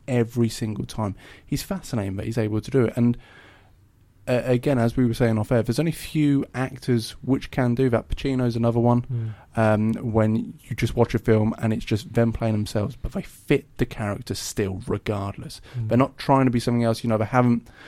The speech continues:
Speaker 1: done what Joaquin Phoenix did, for example, when, you know, he, he really got into the role of being the Joker. He, he, it, you know, characters like that, they, they get method,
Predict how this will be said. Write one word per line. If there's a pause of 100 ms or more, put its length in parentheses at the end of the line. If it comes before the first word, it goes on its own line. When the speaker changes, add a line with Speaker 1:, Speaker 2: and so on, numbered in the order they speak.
(340)
Speaker 1:
done
what
Joaquin
Phoenix
did,
for
example,
when,
you
know,
he,
he
really
got
into
the
role (420)
of
being
the
Joker.
He,
he, (200)
it, (140)
you
know, (120)
characters
like
that, (280)
they,
they
get
method,